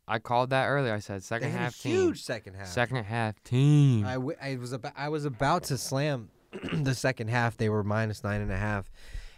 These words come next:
Speaker 2: And I was like, "Of course they're gonna win the second half by ten points. I mean, they have to. They were supposed to win the game." They were remi-, uh, they won the second half seventy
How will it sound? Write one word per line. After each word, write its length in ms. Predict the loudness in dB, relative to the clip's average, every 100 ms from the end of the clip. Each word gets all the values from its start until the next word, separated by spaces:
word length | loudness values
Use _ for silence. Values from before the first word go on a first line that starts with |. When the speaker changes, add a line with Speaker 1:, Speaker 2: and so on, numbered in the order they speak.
| -6
Speaker 2:
And 140 | 0
I 80 | 0
was 140 | 2
like, 120 | 0 -2
"Of 100 | 0
course 260 | 2 4
they're 80 | 2
gonna 180 | 0 0
win 120 | -2
the 60 | -2
second 260 | -2 -2 -2
half 180 | -2
by 120 | -4 -8
ten 240 | -6 -6
points. 400 | -6 -6 -6 -8
I 80 | -6
mean, 320 | -4 -4 -4
they 120 | -4
have 220 | -2 -4 -6
to. 120 | -6
They 100 | -4
were 60 | -4
supposed 220 | -6 -6
to 60 |
win 180 | -4 -4
the 60 | -4
game." 320 | -4 -4 -6 -8 -20 -20 -20 _ _
They 100 | -2
were 140 | 2 2
remi-, 180 | 0 -2 -8 -18 _ _ _ _ _ _ _ _ _ _ _ _ _ _ _ _ -10
uh, 480 | -4 -2 -2 -2 -4
they 280 | -2 0 2
won 260 | 2 2
the 60 | 0
second 340 | 0 0 0
half 400 | -2 -2 -2 -4 -8
seventy 1200 | -18 -14 -12 -4 0 0 -2 -2 -2 -2 -2 -6